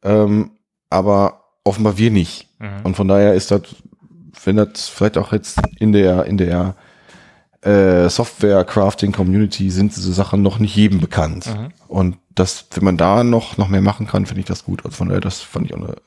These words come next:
Speaker 1: gute Folge.
Speaker 2: Ja. Hat
Speaker 1: Ja.
Speaker 2: Spaß gemacht, auf jeden Fall.
Speaker 1: Das war,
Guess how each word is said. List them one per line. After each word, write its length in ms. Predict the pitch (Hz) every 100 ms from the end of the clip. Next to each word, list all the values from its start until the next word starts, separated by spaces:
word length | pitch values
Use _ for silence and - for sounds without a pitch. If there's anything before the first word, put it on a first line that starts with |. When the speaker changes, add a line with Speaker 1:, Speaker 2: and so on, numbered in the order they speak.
| _ -
Speaker 1:
gute 160 | 95
Folge. 260 | 92 90 - _ _ _ _
Speaker 2:
Ja. 140 | 143 - - _ - - - - - - - -
Hat 100 | -
Speaker 1:
Ja. 80 | 185
Speaker 2:
Spaß 140 | 175
gemacht, 280 | - 95 92
auf 100 | 107
jeden 140 | 101 98
Fall. 120 | 123
Speaker 1:
Das 60 | 123
war, 260 | 127 123